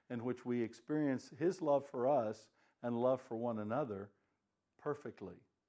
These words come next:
And that is what Jesus is going to do. So that on his robe and on his thigh, he has a name written, King of Kings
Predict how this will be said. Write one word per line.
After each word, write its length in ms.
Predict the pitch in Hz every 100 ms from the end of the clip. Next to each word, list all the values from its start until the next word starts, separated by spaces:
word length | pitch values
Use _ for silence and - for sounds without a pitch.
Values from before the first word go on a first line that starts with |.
| _ _ _ _ _ _ -
And 240 | 101 98 101
that 320 | 139 156 -
is 320 | - 123 123 -
what 260 | 110 110
Jesus 540 | 104 110 101 104 - - _ _ -
is 160 | 104
going 360 | - 107 101 98
to 120 | -
do. 300 | 101 98 87 90 _ _ _ _ _ _ _ _ _ _ _ _ -
So 120 | 127
that 140 | 127 -
on 260 | 120 135 151
his 220 | 147 123
robe 360 | 127 151 185
and 120 | 156 139
on 180 | 151
his 280 | 139 139 - -
thigh, 600 | 135 131 120 98 90 101 - _ _ _ _ _ _ -
he 140 | 135
has 240 | 135 131 120
a 60 |
name 420 | 117 123 131 131 120
written, 480 | 135 139 95 90 - _ _ _ _ -
King 220 | 165 185
of 160 | 185 185
Kings 640 | 190 165 98 92 110